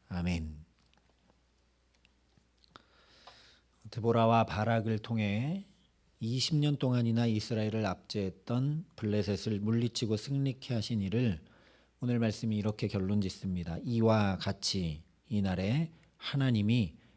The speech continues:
가나안 왕 야빈을 이스라엘 자손 앞에 굴복하게 하신지라." 물론 이 말씀은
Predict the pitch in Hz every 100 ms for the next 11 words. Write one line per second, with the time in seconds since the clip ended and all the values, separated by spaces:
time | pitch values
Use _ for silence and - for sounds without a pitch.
0 | - - 107 101 98 98 95 90 90 90
1 | 107 131 180 - 104 110 104 98 95 101
2 | 90 - 101 110 120 - 101 98 92 -
3 | 90 98 104 - 92 82 82 78 71 -
4 | 90 95 - _ _ _ _ _ _ -
5 | - _ _ _ _ _ _ _ _ -
6 | 127 135 120 131 127 98 101 95 131 117
7 | 110 143